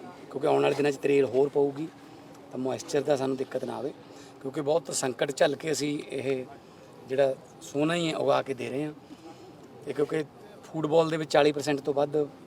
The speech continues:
ਜਿਹੜਾ ਸਾਡਾ ਹਿੱਸਾ ਹੁੰਦਾ ਪੰਜਾਬ ਦਾ। ਅਹ, ਹੜ੍ਹਾਂ ਦੇ ਸੰਕਟ ਦੇ ਬਾਵਜੂਦ ਵੀ,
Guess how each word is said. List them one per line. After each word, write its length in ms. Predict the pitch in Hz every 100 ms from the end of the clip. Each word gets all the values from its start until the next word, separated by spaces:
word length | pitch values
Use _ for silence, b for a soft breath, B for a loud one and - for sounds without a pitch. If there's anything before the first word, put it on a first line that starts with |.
| - - 120 117 107 - 135
ਜਿਹੜਾ 200 | 123 135
ਸਾਡਾ 240 | 127 123
ਹਿੱਸਾ 300 | 110 - 117
ਹੁੰਦਾ 220 | 101 107
ਪੰਜਾਬ 340 | - 117 113 117
ਦਾ। 100 | - - B B B B B B B - -
ਅਹ, 40 | 127 123 135 - - - - - - - 117
ਹੜ੍ਹਾਂ 160 | 151
ਦੇ 100 | 175
ਸੰਕਟ 360 | 165 147 131 147
ਦੇ 120 | 156
ਬਾਵਜੂਦ 420 | 143 139 139 151
ਵੀ, 260 | 139 151